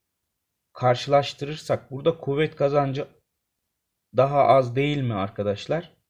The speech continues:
E, o zaman uyguladığı kuvvet de birinciye göre daha fazla. Dolayısıyla, e, kuvvetten kayıp daha az. Burada kuvvetten kayıp daha fazla. Unutmayalım her ikisinde de kuvvetten kazanç vardır.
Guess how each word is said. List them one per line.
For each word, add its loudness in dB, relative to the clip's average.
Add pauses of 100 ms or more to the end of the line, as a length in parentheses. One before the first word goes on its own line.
(1000)
E, -6 (360)
o -2
zaman -4
uyguladığı -2
kuvvet -2
de -4
birinciye -2
göre -2
daha 4
fazla. -2 (580)
Dolayısıyla, 0 (260)
e, -4
kuvvetten 0
kayıp -4
daha 0
az. 0
Burada -4
kuvvetten -4
kayıp -10
daha -2
fazla. -16 (800)
Unutmayalım -4
her -4
ikisinde -8
de -4
kuvvetten -6
kazanç -6
vardır. -2